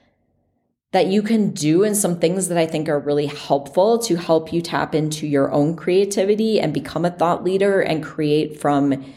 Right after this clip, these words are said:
your own well of knowledge and experience, um, because this is where the magic happens. This is where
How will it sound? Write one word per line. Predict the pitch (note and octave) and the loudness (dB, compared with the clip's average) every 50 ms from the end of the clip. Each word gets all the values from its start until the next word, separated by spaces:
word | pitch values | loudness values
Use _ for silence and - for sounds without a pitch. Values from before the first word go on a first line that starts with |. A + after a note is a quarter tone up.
| - - _ _ _ - | -20 -20 _ _ _ -18
your | C#3+ C#3+ C#3+ D3+ E3 E3+ E3+ E3+ E3+ E3 D#3 D3+ - - D#3+ | -16 -8 -2 0 2 4 4 4 4 2 2 -2 -4 -4 -2
own | D#3 D3+ D3+ D3 D3 C#3+ C#3+ C#3+ C#3+ C#3+ C#3+ D3 - - _ _ _ _ _ _ _ _ _ _ _ _ | -2 0 0 0 0 0 0 0 0 -2 -2 -4 -6 -12 _ _ _ _ _ _ _ _ _ _ _ _
well | - D3 C#3+ C3+ C#3+ D#3 D3 D3+ D3+ D#3 D#3+ D#3 D#3+ D#3 | -18 -16 -10 -4 0 2 2 2 2 2 2 4 4 2
of | D3+ - - C#3+ C#3+ C#3 C3 C3+ | 2 0 0 -2 -2 -2 -2 -4
knowledge | C#3+ C#3+ C3+ C3 C3 C3+ C3+ C#3+ D#3 F3 G3+ A3+ G#3+ - - | -4 -2 0 0 2 2 2 2 2 2 2 0 0 -2 -4
and | - D#3+ D3+ | -2 -2 -2
experience, | C#3 C#3 - - - - - C#3 C#3 C#3+ C#3+ D#3+ G3+ A#3 B3 A#3 - - - - - - - - - - _ - | -2 -4 -4 -6 -8 -6 -4 -2 -2 0 0 0 -2 -2 -2 -4 -4 -6 -8 -8 -12 -20 -20 -20 -20 -20 _ -2
um, | E3 E3+ E3 D#3+ D#3 D3 D3 D3 C#3+ | 0 2 2 4 2 2 0 0 -2
because | C#3+ D#3+ D#3+ - E3+ C3 - - - | -2 -4 -2 -2 -2 -2 -2 -4 -2
this | - D#3+ F3 - - | -2 0 0 0 0
is | G#3 F3 E3 | -4 -2 -2
where | E3 D#3+ D3+ | 0 0 0
the | D3 | 0
magic | C#3+ C#3 B2+ C3+ A#2+ - - - - - | 0 0 0 -2 -2 -4 -8 -10 -12 -12
happens. | - - - - - - - - - - - - | -12 -12 -12 -12 -12 -14 -16 -14 -10 -8 -8 -8
This | - D#3 - - D#3 E3 E3 - | -8 -8 -4 -2 0 0 2 0
is | F#3 F3+ E3+ D#3+ | 0 -2 -2 -2
where | C#3 D3+ D3 D3 C#3+ C#3 C#3+ C#3 C#3 C#3 C3 C3 | -2 0 2 2 2 2 2 2 2 2 0 -2